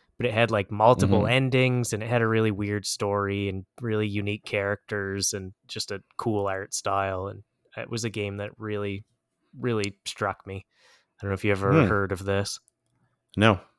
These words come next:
Speaker 1: It was pretty big.
Speaker 2: I've
Speaker 1: I
Speaker 2: not.
Speaker 1: think it was either Game of the Year or, or in the running for Game of the Year when it came out. Um,
Speaker 2: Really?
Speaker 1: but it's a bit longer. It's, a,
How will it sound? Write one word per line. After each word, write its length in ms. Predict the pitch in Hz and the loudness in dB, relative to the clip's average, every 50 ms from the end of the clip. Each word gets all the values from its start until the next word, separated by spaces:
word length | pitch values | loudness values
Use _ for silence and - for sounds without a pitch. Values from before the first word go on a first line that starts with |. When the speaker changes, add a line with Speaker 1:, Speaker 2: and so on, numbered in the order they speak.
| _ _ - | _ _ 0
Speaker 1:
It 80 | 147 | 2
was 120 | 151 143 - | 2 2 0
pretty 260 | - - 185 175 151 | 0 2 4 4 4
big. 280 | 113 - 127 120 110 | 4 4 4 4 4
Speaker 2:
I've 120 | 123 120 104 | 4 2 2
Speaker 1:
I 20 | |
Speaker 2:
not. 60 | 107 | 2
Speaker 1:
think 160 | 104 104 - 143 | 0 2 0 -2
it 80 | 135 | -2
was 340 | 127 110 104 - - - - - | 0 -2 -2 -2 -4 -6 -8 -8
either 280 | 147 120 110 101 110 101 | -8 -8 -6 -4 -4 -6
Game 320 | 90 - 113 107 107 107 | -4 -2 0 0 2 2
of 80 | 107 98 | 2 0
the 80 | 110 | 0
Year 340 | 98 101 104 101 104 104 104 | -2 -2 -2 0 0 0 2
or, 280 | 104 98 98 98 98 - - - | 2 2 0 0 -2 -4 -6 -8
or 320 | 123 101 95 92 92 - - - - | -6 -4 -4 -6 -6 -10 -10 -6 -4
in 100 | 120 110 | -2 0
the 80 | 110 104 | 2 4
running 320 | 107 104 104 104 101 98 | 4 4 4 4 0 0
for 140 | - 104 95 | -2 -4 -4
Game 260 | 92 95 92 92 92 | -2 -2 -2 -2 -2
of 60 | 92 | -2
the 80 | 92 92 | -2 -2
Year 220 | 92 92 92 90 87 | -2 -2 -4 -4 -4
when 160 | 92 90 98 | -6 -6 -8
it 100 | - - | -8 -10
came 260 | - 98 92 92 98 | -8 -6 -6 -2 0
out. 240 | 101 113 127 156 - _ _ _ _ _ _ _ _ _ _ _ _ _ _ _ - _ _ - | 0 0 0 0 -4 _ _ _ _ _ _ _ _ _ _ _ _ _ _ _ -20 _ _ -2
Um, 80 | - | 0
Speaker 2:
Really? 420 | 165 196 196 156 104 - - - - _ _ _ - - _ _ _ _ _ _ | 0 2 2 2 0 0 -2 -6 -12 _ _ _ -20 -20 _ _ _ _ _ _
Speaker 1:
but 120 | - 110 104 | -4 -2 -2
it's 100 | - 117 | -4 0
a 60 | 98 | 2
bit 160 | 156 165 160 | 2 4 4
longer. 340 | 139 123 123 123 123 127 127 | 6 6 6 6 6 2 0
It's, 160 | 120 - - | 0 0 -4
a, 80 | 117 | -6